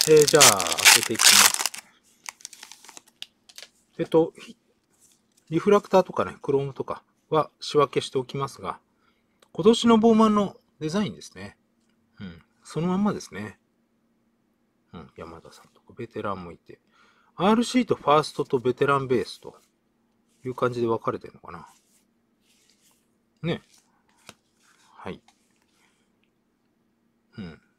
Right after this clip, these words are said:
ルーキーとね。クローム。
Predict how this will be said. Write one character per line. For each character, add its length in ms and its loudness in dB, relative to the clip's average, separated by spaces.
ル 140 -16
ー 40 -18
キ 140 -20
ー 20 -20
と 140 -20
ね。 180 -10
ク 120 -20
ロ 40 -18
ー 60 -20
ム。 100 -20